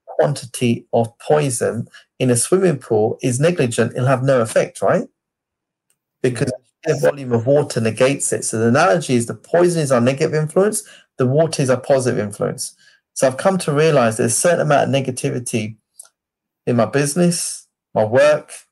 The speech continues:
Speaker 1: my friends, my family, my parents, your significant other, and
Speaker 2: Mm.
Speaker 1: all in yourself. You can't eradicate it, so don't try to.
Speaker 2: Mm.
Speaker 1: What I do is I fill myself with so much positivity. I read positive books.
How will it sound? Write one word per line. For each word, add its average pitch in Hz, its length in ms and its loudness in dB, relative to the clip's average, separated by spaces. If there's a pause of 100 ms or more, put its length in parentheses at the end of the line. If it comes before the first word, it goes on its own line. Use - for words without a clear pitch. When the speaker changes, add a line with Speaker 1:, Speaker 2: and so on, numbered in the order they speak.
(140)
Speaker 1:
my - 80 -8
friends, 139 580 -2
my 98 120 -8
family, 131 580 0
my 98 140 -8
parents, 127 760 0 (460)
your 104 500 0
significant 123 580 -2
other, 127 480 2 (520)
and 135 120 4
Speaker 2:
Mm. 156 60 4
Speaker 1:
all 165 60 2 (320)
in 131 140 -2
yourself. 120 420 0
You 170 80 -4
can't 202 280 0
eradicate 123 640 0
it, - 100 -8
so - 120 -2
don't 170 260 0
try 143 300 2
to. 120 360 -10 (440)
Speaker 2:
Mm. 127 100 2
Speaker 1:
What 160 180 2
I - 360 -10
do 117 280 0 (360)
is 127 240 2 (100)
I 139 120 4
fill 156 240 0
myself 131 420 0
with 120 80 -6
so 117 180 0
much 104 200 -4
positivity. 113 800 -4
I 110 60 0
read 127 260 0
positive 113 380 -2
books. - 380 -2